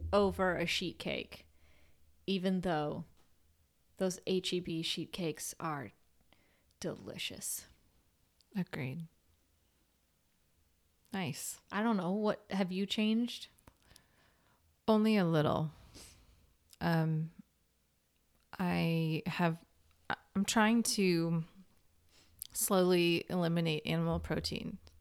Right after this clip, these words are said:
Speaker 1: What, what is that for? 'Cause
Speaker 2: Well
Speaker 1: I gotta say, I love animal proteins,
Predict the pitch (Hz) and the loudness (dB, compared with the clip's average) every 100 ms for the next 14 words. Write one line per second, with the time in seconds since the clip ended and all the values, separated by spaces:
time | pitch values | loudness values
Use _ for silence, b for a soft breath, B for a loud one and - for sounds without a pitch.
0 | - _ _ - b b b b _ _ | -20 _ _ -20 b b b b _ _
1 | _ _ - 190 196 - 185 196 202 165 | _ _ -6 -2 -2 -4 -2 -2 -2 -4
2 | 190 - 202 208 190 - - - 208 208 | -6 -8 -12 -12 -14 -18 -16 -6 2 4
3 | 202 214 - 196 190 175 - 185 170 165 | 4 2 -2 -2 -2 -2 -2 0 0 0
4 | - B B B - 208 208 185 196 226 | -4 B B B -2 2 4 4 4 4
5 | 233 247 240 247 247 262 262 269 | 4 4 6 6 6 4 4 4